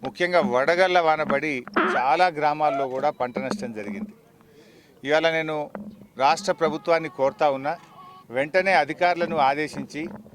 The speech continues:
ఎన్యూమరేషన్ చేసి ఈ రైతులందరికీ కూడా ఇన్‌పుట్ సబ్సిడీ కింద ఇతోధికంగా ఆర్థిక సహాయం చేసి రైతుల్ని ఆదుకోవాలని చెప్పి నేను ప్రభుత్వాన్ని డిమాండ్ చేస్తా ఉన్నా. ఇవాళ కాంగ్రెస్ ప్రభుత్వం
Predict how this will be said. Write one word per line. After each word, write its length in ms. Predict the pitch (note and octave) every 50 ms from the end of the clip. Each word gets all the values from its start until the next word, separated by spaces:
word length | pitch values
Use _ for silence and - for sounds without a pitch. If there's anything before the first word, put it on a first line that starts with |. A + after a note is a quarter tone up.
| - - -
ఎన్యూమరేషన్ 760 | B2+ C3+ D3+ E3 F3+ F3+ F#3 F3 F3 E3+ D3+ D3+ D3+ C#3 B2 - C3+
చేసి 340 | B2+ A#2 - D3 D#3 - - - - - - - - - - -
ఈ 120 | C#3 D3
రైతులందరికీ 800 | D3 C#3 C#3+ D3+ E3+ F3 - F#3+ F#3 E3+ E3 D#3+ E3 D#3 D3+ D#3+ D3+
కూడా 440 | C#3 D3+ D3+ D#3 E3+ D3+ C3+ C3 - - _ - - - - - -
ఇన్‌పుట్ 360 | C3 D3 E3 E3 F#3 G3 F#3 -
సబ్సిడీ 420 | - D#3 C3+ - E3 D#3 D3 D3+
కింద 340 | - D3 C#3+ C3+ C#3+ D#3 F3+ - - _ -
ఇతోధికంగా 680 | B2+ B2+ - F3 F3 F#3 E3+ F3 - F3 D#3+ D#3+ E3+ E3
ఆర్థిక 300 | D3 D3 D3 - D3 D#3
సహాయం 440 | D3 - D3 C3 C#3 C#3+ C#3 C3+ A#2+ -
చేసి 320 | C3 C3+ C3+ - F3 F#3 E3+ _ _ _ _ _ _ _ B2+
రైతుల్ని 420 | C3 C#3+ D#3+ - - F3+ E3+ E3+
ఆదుకోవాలని 640 | D3+ C3 C#3 D3+ D#3+ D3+ E3+ D#3+ D#3 D3+ D3+ D3 C3+
చెప్పి 400 | C#3 B2+ - D#3 D3 C3 A#2+ - _ _ _
నేను 180 | B2+ C3+ C3+ B2
ప్రభుత్వాన్ని 540 | A#2+ B2+ B2+ B2+ C3+ - D3+ C#3+ C#3+ C3+ A2+
డిమాండ్ 340 | A#2 A2+ A#2+ A#2+ A#2 G#2 G#2+
చేస్తా 260 | G#2+ - - - G#2
ఉన్నా. 200 | F2+ F#2 F#2 - - _ _ _ - - - - - - - - _
ఇవాళ 200 | D#3 E3 E3+ F3
కాంగ్రెస్ 540 | F3 - D#3+ D3+ E3+ F#3 F#3+ G3 F#3+ F3+ -
ప్రభుత్వం 540 | - E3+ E3 F3 E3 - G3 F3 D3+ C#3 -